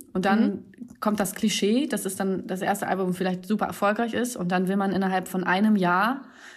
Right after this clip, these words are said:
Speaker 1: das zweite noch erfolgreicher machen oder da anknüpfen, obwohl du nichts erlebst. Du hast in dem Jahr, sitzt du in Backstages, du sitzt bei Interviews, du machst Promo für das erste Album und du hast nichts erlebt, wo du sagst, "Das ist total geil, darauf basiere ich mein zweites Album." Das ist das Klischee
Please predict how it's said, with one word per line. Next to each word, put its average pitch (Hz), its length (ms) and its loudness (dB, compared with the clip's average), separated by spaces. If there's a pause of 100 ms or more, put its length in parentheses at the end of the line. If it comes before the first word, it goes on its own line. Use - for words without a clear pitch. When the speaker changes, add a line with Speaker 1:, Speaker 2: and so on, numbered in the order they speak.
(320)
Speaker 1:
das 190 200 0
zweite 208 640 2
noch 208 160 4
erfolgreicher 220 560 2
machen 214 200 2
oder 190 160 0
da 180 360 2
anknüpfen, 196 720 2
obwohl 180 300 0
du 208 80 4
nichts 226 200 2
erlebst. 247 560 -2
Du 190 140 -4
hast 233 240 0
in 202 100 0
dem 226 220 2
Jahr, 226 360 4
sitzt 240 220 -4
du 220 60 0
in 208 100 2
Backstages, 247 760 -2
du 220 80 -2
sitzt 214 260 -4
bei 208 100 2
Interviews, 247 520 2
du 220 80 -2
machst 208 260 0
Promo 233 280 0
für 240 120 0
das 196 100 -2
erste - 400 0
Album 226 460 0 (240)
und 180 80 -2
du 196 40 2
hast 202 220 -2
nichts 247 220 2
erlebt, 214 340 2
wo 208 100 0
du 202 80 2
sagst, 208 340 0
"Das 185 120 2
ist 180 160 2
total 214 480 2
geil, 214 320 4
darauf 202 300 2
basiere 202 260 0
ich 202 80 -2
mein 190 140 0
zweites 190 320 -2
Album." 190 340 0
Das 190 140 -2
ist 214 160 -6
das 202 140 -2
Klischee 202 580 -4